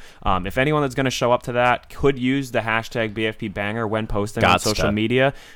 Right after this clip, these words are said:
Speaker 1: that would help us tremendously in seeing shit that happened that we may or may not remember.
Speaker 2: 'Cause I
Speaker 1: So,
Speaker 2: promise we won't.
Speaker 1: Yeah, yeah, probably not.
Speaker 2: <clears throat>
Speaker 1: Um, so pretty excited for it. Um,
Speaker 2: So
Speaker 1: all the people that were at Oxford yesterday, I believe, are gonna be showing up,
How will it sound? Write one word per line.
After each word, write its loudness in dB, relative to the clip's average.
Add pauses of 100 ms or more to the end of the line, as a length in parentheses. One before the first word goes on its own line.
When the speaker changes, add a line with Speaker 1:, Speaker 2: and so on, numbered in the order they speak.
Speaker 1:
that 4
would 0
help 2
us 2
tremendously -2
in -4
seeing -2 (240)
shit -4
that -2
happened -2 (280)
that 0
we 4
may 0
or -2
may -2
not -2
remember. -2
Speaker 2:
'Cause 2
I 6
Speaker 1:
So, 6
Speaker 2:
promise 6
we 4
won't. -2
Speaker 1:
Yeah, 4 (220)
yeah, 0
probably 2
not. 2
Speaker 2:
<clears throat> -4
Speaker 1:
Um, -2
so 0 (140)
pretty 2
excited -2
for 0
it. -8
Um, -2
Speaker 2:
So 0
Speaker 1:
all 4
the -2
people 0
that 0
were 2
at 0
Oxford -2
yesterday, -4
I 0
believe, -2
are -4
gonna -4
be -6
showing -6
up, -6